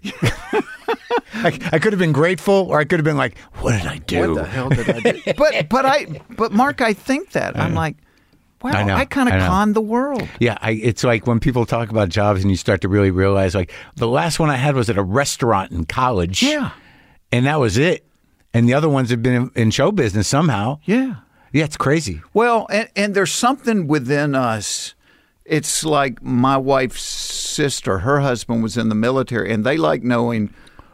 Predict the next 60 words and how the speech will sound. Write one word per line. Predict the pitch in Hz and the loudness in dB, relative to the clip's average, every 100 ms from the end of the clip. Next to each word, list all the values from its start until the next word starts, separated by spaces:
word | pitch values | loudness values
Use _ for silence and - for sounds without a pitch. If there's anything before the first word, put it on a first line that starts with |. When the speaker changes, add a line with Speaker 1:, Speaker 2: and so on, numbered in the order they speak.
| _ | _
Speaker 2:
this | 131 139 | -4 -2
is | 160 - | -4 -2
what | 151 | 0
we're | 127 110 | 0 0
gonna | 120 110 | 0 0
be | 113 | 0
doing | 104 107 101 | 0 0 0
for | 113 | -2
the | 101 | -2
next | 98 95 - | -2 -4 -8
twenty-five | - 95 87 - 85 87 | -6 -4 -4 -4 -4 -6
years. | 85 - - | -10 -12 -4
Speaker 1:
Yeah, | 127 | -2
I | 120 | 0
can't. | - 127 104 - | 0 0 0 -2
Speaker 2:
Well, | 135 147 | 0 0
if | 131 | 0
at | - - | -4 -2
any | 185 208 | 0 0
point | 190 - - 185 160 135 - | -2 -2 -2 0 2 0 0
in | 127 | -2
Speaker 1:
Yeah. | 117 | 0
Speaker 2:
my | 131 147 | 2 0
career, | - 120 160 185 147 | -2 0 2 2 2
if, | 113 120 - - - | 0 -2 -4 -10 -10
if | - 113 - | -6 -4 -2
you | 151 156 | 2 2
had | 135 | 0
said | - 143 | -2 0
to | 127 | 2
my | 123 | 2
wife | 120 127 143 | 2 0 0
and | 131 | 0
I, | 113 | 0
"What | - 147 | 2 0
are | 156 | 2
y'all | 139 131 | 2 2
gonna | 135 131 | 0 2
be | 123 | 2
doing | 110 123 123 123 | 2 2 4 4
in | 123 | 4
a | |
year?" | 117 113 139 156 156 - | 4 4 4 2 0 -4
We'd | 139 151 | 0 2
have | 151 | 2
looked | 143 147 | 0 0
at | 151 | 0
each | 135 135 135 | 0 0 0
other | 139 131 | 0 2
and | 117 | 2
giggled | 127 139 139 | 2 2 0
and | 117 | 2
go, | 117 | 0
"I | 92 104 | 0 0
don't, | 151 190 | 2 0
hell, | - 95 127 | -2 0 2
I | 113 | 2
don't | 180 | 2
know." | 101 90 160 | 0 0 -2
Speaker 1:
Exactly. | 107 143 196 98 | 0 0 0 -4